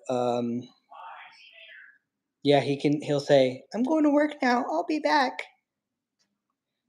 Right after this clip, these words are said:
And it is, it is adorable. Oh, thank you so much, Applejack. We appreciate that. Happy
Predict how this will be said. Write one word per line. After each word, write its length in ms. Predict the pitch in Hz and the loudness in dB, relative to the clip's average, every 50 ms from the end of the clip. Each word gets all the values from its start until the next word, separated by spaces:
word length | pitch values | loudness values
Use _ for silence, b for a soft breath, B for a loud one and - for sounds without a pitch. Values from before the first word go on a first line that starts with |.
| _ | _
And 120 | - 147 151 | 2 4 6
it 120 | 151 143 | 6 6
is, 240 | 156 151 143 139 - - - - - - - - | 6 4 4 0 -6 -12 -18 -18 -16 -18 -10 2
it 160 | - 156 151 151 | 4 6 8 8
is 200 | 156 151 143 143 | 6 6 6 4
adorable. 640 | 139 135 139 139 135 127 120 123 120 120 120 - _ _ _ _ _ _ _ _ _ _ _ _ _ | 2 4 6 6 6 6 6 4 2 2 0 -6 _ _ _ _ _ _ _ _ _ _ _ _ _
Oh, 160 | - 202 208 | 2 2 4
thank 220 | 202 202 233 226 226 | 4 4 2 2 2
you 60 | 226 | -2
so 180 | - - 220 214 | -2 2 2 4
much, 240 | 214 208 208 208 | 4 4 2 2
Applejack. 640 | - - 180 180 - 185 175 175 185 180 185 185 185 | 2 2 2 2 2 2 2 4 4 4 2 0 0
We 100 | 196 196 | 0 -2
appreciate 540 | 190 190 - 202 196 175 - 170 151 143 143 | -2 0 2 2 2 4 4 6 6 6 6
that. 260 | 139 127 120 120 - - - - - _ _ _ _ - | 4 2 2 0 -4 -6 -12 -20 -20 _ _ _ _ 0
Happy 520 | - 170 170 170 196 180 165 165 - - | 2 2 4 4 4 2 2 2 0 -4